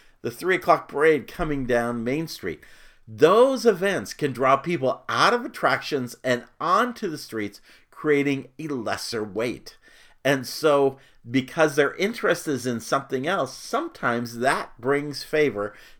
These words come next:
to something else that you might want to ride on, but not wait so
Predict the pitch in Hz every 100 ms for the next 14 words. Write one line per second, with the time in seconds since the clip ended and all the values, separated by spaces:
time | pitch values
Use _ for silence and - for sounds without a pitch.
0 | - 175 - 175 156 - 123 123 127 104
1 | 98 104 131 160 117 123 90 104 110 -
2 | 92 110 123 90 80 80 87 62 85 92
3 | - 78 95 104 - - 87 78 73